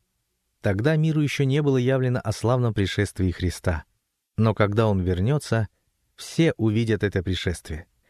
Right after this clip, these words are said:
Все все поймут и застынут в молчании.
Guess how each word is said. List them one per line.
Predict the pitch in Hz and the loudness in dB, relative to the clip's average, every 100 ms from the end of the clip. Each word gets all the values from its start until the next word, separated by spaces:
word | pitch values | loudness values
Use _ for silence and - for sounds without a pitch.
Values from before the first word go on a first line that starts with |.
| _ | _
Все | - - 135 | -8 -2 -2
все | - 120 | 0 0
поймут | 110 98 131 156 - | 2 2 2 -2 -2
и | - | -2
застынут | 104 98 - - 104 95 | 0 0 -2 0 0 0
в | 90 | 0
молчании. | 92 90 - 92 82 82 | 0 -2 -2 -2 -2 -8